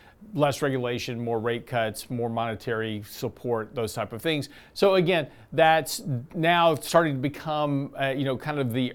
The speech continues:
early kind of change of narrative. And again, narratives are important, right?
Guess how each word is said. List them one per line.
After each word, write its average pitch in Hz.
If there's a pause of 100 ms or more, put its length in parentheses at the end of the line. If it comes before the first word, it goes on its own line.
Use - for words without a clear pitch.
early 160
kind 143
of 113
change 156
of 131
narrative. 135
And 143
again, 185 (340)
narratives 240
are 240
important, 226
right? 147